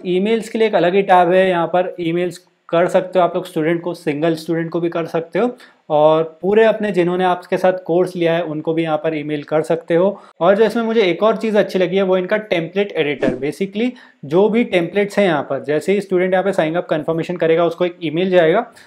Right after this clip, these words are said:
वो ईमेल क्या रहेगा, वो ये रहेगा। तो मैं यहाँ पर उसको एडिट कर सकता हूँ, तो यहाँ पर मैं अपने किसी कोर्स का लिंक डाल सकता हूँ, चाहूँ तो कुछ अपसेल कर सकता हूँ, कुछ पीडीएफ़ डाल सकता हूँ, कुछ सोशल मीडिया के लिंक्स डाल सकता हूँ।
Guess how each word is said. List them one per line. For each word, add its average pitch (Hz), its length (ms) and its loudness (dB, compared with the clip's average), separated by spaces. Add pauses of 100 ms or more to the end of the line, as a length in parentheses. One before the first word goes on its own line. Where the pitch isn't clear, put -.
(140)
वो 180 160 6
ईमेल 202 280 2
क्या 190 160 6
रहेगा, 180 240 4
वो 208 140 4
ये 165 200 4
रहेगा। 123 220 2
तो 165 140 -2
मैं 202 140 0
यहाँ 208 140 2
पर 214 120 2
उसको 208 220 0
एडिट 170 280 0
कर 190 140 6
सकता 190 260 0
हूँ, 185 100 0
तो 190 60 2
यहाँ 170 160 2
पर 175 140 -2
मैं 170 120 -2
अपने 170 220 -4
किसी 165 200 -4
कोर्स 156 300 -2
का 156 140 0
लिंक 156 260 -4
डाल 170 180 0
सकता 165 260 -6
हूँ, 165 100 -8
चाहूँ 156 240 -2
तो 160 100 -6
कुछ 156 160 -8
अपसेल 180 320 -2
कर 175 180 0
सकता 170 280 -2
हूँ, 156 80 -4
कुछ 156 140 -6
पीडीएफ़ 175 340 -2
डाल 160 200 2
सकता 165 260 -4
हूँ, 160 80 -6
कुछ 156 200 -10
सोशल 147 260 -4
मीडिया 151 260 -4
के 147 80 -6
लिंक्स 165 260 -4
डाल 165 160 2
सकता 165 260 -4
हूँ। 220 160 -2